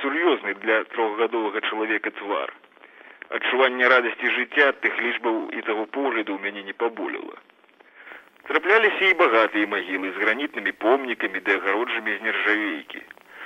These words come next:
Але ўсе пахаванні аб'ядноўвала ці ўраўноўвала расейская мова. Часам настолькі пачварна вершаваная ў эпітафіях, што нават мяне крыўда брала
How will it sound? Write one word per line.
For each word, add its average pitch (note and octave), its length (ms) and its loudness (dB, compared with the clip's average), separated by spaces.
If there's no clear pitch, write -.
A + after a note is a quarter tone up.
Але E3+ 240 6
ўсе G3 180 4
пахаванні E3 720 6
аб'ядноўвала B2 1040 4
ці C3 180 -4
ўраўноўвала A#2+ 1040 2
расейская B2+ 800 0
мова. G2+ 440 -2
Часам C3+ 340 0
настолькі C#3 500 0
пачварна G#2+ 600 2
вершаваная G#2 680 0
ў A#2 220 2
эпітафіях, B2 640 0
што C#3 120 -6
нават C#3 260 2
мяне C#3 320 0
крыўда A2+ 320 0
брала G2+ 320 0